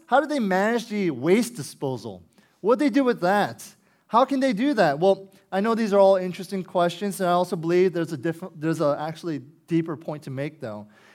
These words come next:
You see, when Moses, when he wrote this account, he was wro-, he was writing it to his people, the Israelites, right? Now, he and the Israelites, they were already believers of the story, meaning they knew it was true.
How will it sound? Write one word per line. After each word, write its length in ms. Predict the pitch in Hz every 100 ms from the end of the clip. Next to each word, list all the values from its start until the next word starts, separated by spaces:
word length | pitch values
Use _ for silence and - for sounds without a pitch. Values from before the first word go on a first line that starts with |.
| _
You 80 | 165
see, 160 | 214 208
when 180 | 196
Moses, 400 | 175 202 262 247
when 140 | 190 208
he 80 | 254
wrote 240 | 208 202
this 160 | 220 220
account, 420 | - 220 233 - _ _ _ _ _ _ _ _ -
he 120 | 233
was 140 | 269
wro-, 200 | 208 226
he 80 | 196
was 120 | 240
writing 240 | 196 214 220
it 100 | 208
to 120 | 202
his 120 | 175
people, 340 | - 208 208 131
the 140 | 127
Israelites, 640 | 180 175 151 117 104 104
right? 240 | 135 165 208 - _ _ _ _ _ 156
Now, 140 | 170
he 440 | 156 180 226 233 226
and 240 | 185 175
the 100 | 180
Israelites, 640 | 165 165 156 170 170 - -
they 80 | 165
were 100 | 180
already 380 | 170 185 190 180
believers 560 | 147 151 165 165 156
of 120 | 151
the 60 | 139
story, 640 | - - 196 190 123 127 - _ _ _
meaning 580 | 147 185 190 170 160 147 - _ _ _ _ _ _ _ _ _ _ -
they 160 | 208
knew 380 | 202 196 233 208
it 60 | 180
was 160 | 165
true. 540 | - - 220 185 95